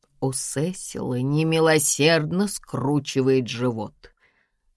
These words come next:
Однако они были сказаны в ходе обсуждения трактата под названием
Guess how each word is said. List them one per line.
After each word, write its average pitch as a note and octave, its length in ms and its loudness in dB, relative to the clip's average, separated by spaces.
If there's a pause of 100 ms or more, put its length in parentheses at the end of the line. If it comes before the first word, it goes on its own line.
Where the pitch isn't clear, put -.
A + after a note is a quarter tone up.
Однако E3 760 4
они E3 280 2
были D3+ 280 4
сказаны D#3 640 4
в D3 80 -4
ходе D3 340 4
обсуждения D3 840 2
трактата C#3 800 0
под B2+ 260 -2
названием C3+ 960 0